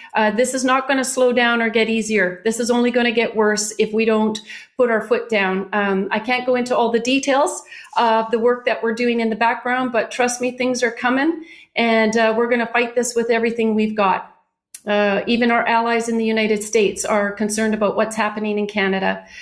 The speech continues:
Again, for those of you who are new, I know I'm said I'm gonna move through this quickly. If you go under call to action, down to weekly emails, you can see everything that Action for Canada is addressing. In the last five weeks, we have really been talking about Christianity in Canada,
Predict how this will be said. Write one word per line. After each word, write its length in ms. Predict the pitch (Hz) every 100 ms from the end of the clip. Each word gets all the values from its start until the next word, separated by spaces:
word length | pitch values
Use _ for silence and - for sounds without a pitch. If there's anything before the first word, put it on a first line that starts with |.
| -
Again, 460 | - 226 285 240 196 -
for 80 | 240
those 260 | 269 262
of 140 | 262 254
you 180 | 262
who 140 | 233 254
are 160 | 262
new, 340 | 240 226 175 180
I 80 | 214
know 140 | 220
I'm 340 | 214 208 190 -
said 220 | - 233
I'm 160 | 208
gonna 140 | 208 202
move 240 | 214 214
through 140 | 220 214
this 220 | 202 202
quickly. 560 | 247 247 196 180 - - - -
If 180 | - 247
you 80 | 240
go 180 | 262 269
under 160 | 262
call 300 | 247 254 262
to 160 | 269 240
action, 540 | 226 226 269 339 359 - _ _ -
down 320 | 185 220 240
to 120 | 247 269
weekly 400 | 262 254 262 247
emails, 760 | 262 254 220 220 349 - - _ _ _ _
you 180 | - 233
can 160 | 240 240
see 320 | - 247 226
everything 640 | 254 247 254 269 269 262
that 140 | 254 240
Action 320 | 233 233 240
for 120 | 233
Canada 380 | 233 247 240 233
is 180 | 220 214
addressing. 720 | 208 214 240 240 285 285 302 - - - -
In 160 | 240
the 60 | 220
last 400 | 220 240 254 -
five 280 | 254 254 240
weeks, 380 | 262 285 -
we 80 | 262
have 200 | 254 208
really 500 | 214 233 269 294 277
been 180 | 262 262
talking 380 | 254 254 254 254
about 220 | 247 240
Christianity 760 | 277 262 - 247 247 247 240 233
in 80 |
Canada, 580 | 220 240 226 214 190 180